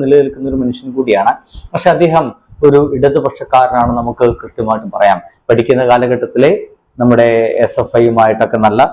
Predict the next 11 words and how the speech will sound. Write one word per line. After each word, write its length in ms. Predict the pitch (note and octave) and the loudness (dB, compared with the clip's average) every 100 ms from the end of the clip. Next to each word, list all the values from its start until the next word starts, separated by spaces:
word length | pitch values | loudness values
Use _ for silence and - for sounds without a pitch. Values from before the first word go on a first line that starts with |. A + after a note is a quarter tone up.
| - _ A2 | -6 _ 0
ബന്ധമുണ്ടായിരുന്ന 800 | A#2 A#2 C3+ C3+ A2 G2+ G2 G2+ C3+ - | 0 2 0 0 0 2 2 0 -4 -2
ഒരാളാണ്. 520 | G2+ F2+ F2 F2 F2 E2+ _ _ _ _ | 0 0 0 -2 -2 -6 _ _ _ _
എന്നാൽ 240 | A#3 B3 F#3+ C#3 | 4 6 4 2
നമ്മുടെ 200 | F3+ G3+ G3 | 0 2 4
മോഹൻലാൽ, 440 | G#3+ B3 C4 D#3 - - | 4 4 2 0 0 0
ലാലേട്ടൻ 420 | E3 A3 C#4+ C#4+ C#4 | 4 6 4 4 2
അങ്ങനെ 180 | B3 A#3 A#3 | 2 -2 -2
സ്ഥിരതയുള്ള 580 | - B3 D4 D4 A#3+ F#3+ | 0 2 6 4 4 2
ഒരാളല്ല. 380 | C3 G#2 G#2 F#2+ _ _ _ _ _ | 0 0 -2 -6 _ _ _ _ _
അദ്ദേഹത്തിന്റെ 400 | A#3 D4+ D4 C#4 | 2 4 2 2
പ്രത്യേകത 360 | G#3+ A3+ A#3 D3+ | 2 4 4 4